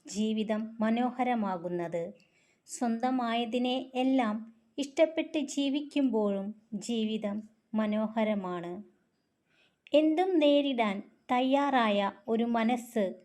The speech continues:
നിങ്ങൾക്കുണ്ടെങ്കിൽ, കീഴടങ്ങാൻ തയ്യാറായി ഒരു ലോകം തന്നെ നിങ്ങളുടെ മുന്നിലുണ്ടാകും. എല്ലാ ബന്ധങ്ങൾക്കും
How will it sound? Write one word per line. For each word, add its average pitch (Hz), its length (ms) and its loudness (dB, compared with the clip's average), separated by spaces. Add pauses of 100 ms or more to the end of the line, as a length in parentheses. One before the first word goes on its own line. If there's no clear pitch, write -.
(300)
നിങ്ങൾക്കുണ്ടെങ്കിൽ, 262 1120 2 (560)
കീഴടങ്ങാൻ 233 840 2 (420)
തയ്യാറായി 262 680 4 (400)
ഒരു 247 120 4 (120)
ലോകം 277 340 6 (140)
തന്നെ 202 320 0 (420)
നിങ്ങളുടെ 226 640 2 (460)
മുന്നിലുണ്ടാകും. 190 880 0 (840)
എല്ലാ 240 360 0 (140)
ബന്ധങ്ങൾക്കും 233 800 0